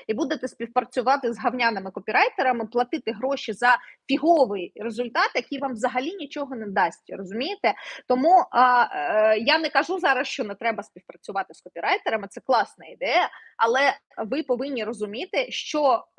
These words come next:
який текст є гарним, який текст є поганим, які є цілі у цих текстів і до чого вони вас ведуть.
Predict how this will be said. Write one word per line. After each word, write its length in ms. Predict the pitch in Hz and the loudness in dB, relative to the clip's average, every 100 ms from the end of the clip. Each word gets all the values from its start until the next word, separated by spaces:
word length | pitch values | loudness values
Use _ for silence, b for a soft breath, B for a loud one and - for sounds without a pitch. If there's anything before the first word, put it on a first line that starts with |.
| 254 | -4
який 320 | 233 294 277 | -4 -6 -6
текст 400 | 233 214 - 226 | -4 -6 -8 -6
є 80 | 226 | -2
гарним, 520 | 233 254 202 180 190 | 4 4 4 -4 -14
який 280 | 202 - 247 | -12 -12 -12
текст 420 | - 196 - - - | -10 -10 -12 -20 -18
є 180 | 196 240 | -4 -2
поганим, 600 | 233 185 208 359 403 220 b b | -2 -6 -2 -2 -4 -8 b b
які 260 | 240 311 320 | -2 -2 -2
є 120 | 269 220 | -4 -6
цілі 380 | - 269 381 | -6 -4 -2
у 100 | 415 | -2
цих 220 | 349 277 - | -4 -8 -6
текстів 400 | 240 202 - 190 | -6 -6 -12 -12
і 80 | 226 | -6
до 120 | 214 | -6
чого 280 | - 349 285 | -2 -2 -2
вони 160 | 220 | -4
вас 240 | 247 247 - | -6 -8 -8
ведуть. 380 | 208 208 185 | -6 -4 -6